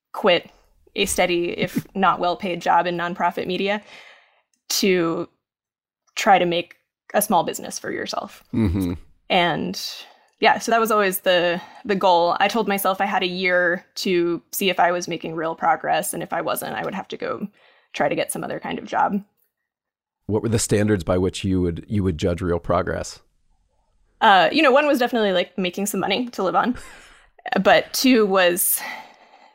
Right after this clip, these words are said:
Speaker 1: did I feel like I was working my way towards doing the kind of work that I wanted to do? I knew I wouldn't be able to do it right away,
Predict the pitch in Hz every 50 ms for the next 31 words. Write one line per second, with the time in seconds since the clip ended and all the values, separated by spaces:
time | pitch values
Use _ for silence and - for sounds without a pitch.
0 | _ _ - 226 226 202 175 196 - - 208 190 185 185 185 170 - - 175 185
1 | 180 190 175 175 - - 185 190 185 185 - 180 180 175 170 - - 175 - -
2 | - - - - - - - - - - - - - - - - - - - -
3 | 104 - - - - - 131 117 113 123 98 - - - - - - - - -
4 | - - 247 285 269 254 247 240 220 202 190 170 165 175 180 - 196 196 - -
5 | - - - - 95 - - -